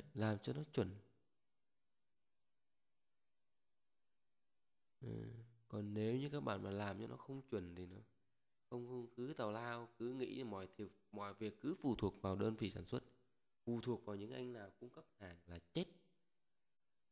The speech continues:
Ừ. Và chúng tôi cũng để, sẽ bỏ dần, bỏ dần những anh chàng như thế. Rất là mệt mỏi.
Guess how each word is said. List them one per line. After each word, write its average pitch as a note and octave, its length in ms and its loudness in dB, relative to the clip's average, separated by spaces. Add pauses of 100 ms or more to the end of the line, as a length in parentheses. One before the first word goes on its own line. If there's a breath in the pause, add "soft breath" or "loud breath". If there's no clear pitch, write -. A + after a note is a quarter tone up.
(760)
Ừ. G2+ 160 0 (440)
Và G#2 60 0
chúng A#2+ 160 2
tôi C3 160 8
cũng D#3+ 240 -2
để, A2 220 6
sẽ B2+ 320 0
bỏ A2+ 340 4
dần, F2+ 300 2 (580)
bỏ G#2 240 8
dần F#2 280 6
những G2+ 140 2
anh B2 120 6
chàng G2 320 2
như F#2+ 60 -4
thế. G2 260 -2 (1000)
Rất F3+ 200 4
là D3 120 4
mệt F#2+ 260 6
mỏi. G2 360 0